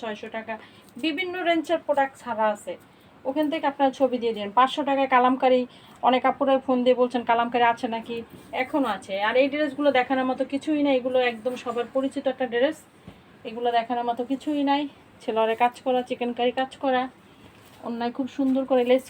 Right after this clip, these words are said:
করা, প্রত্যেকটা ড্রেস ওড়নায় লেস করা আছে। এটা সবার পরিচিত ড্রেস, এটা কিন্তু আমাদের অরিজিনালটা। তো দাম হবে মাত্র কত করে?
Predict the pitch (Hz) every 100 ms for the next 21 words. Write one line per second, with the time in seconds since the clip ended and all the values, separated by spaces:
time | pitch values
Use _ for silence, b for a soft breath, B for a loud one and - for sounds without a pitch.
0 | - 269 269 285 - - - - - -
1 | _ _ - - - - 254 262 262 240
2 | 233 240 240 240 240 240 - 277 262 247
3 | - 269 269 - - - _ - - -
4 | 226 269 294 294 320 330 330 349 330 311
5 | 311 330 311 269 269 254 240 240 233 240
6 | 226 269 269 311 403 B B B - 220
7 | 233 240 269 285 277 262 302 285 285 311
8 | 349 381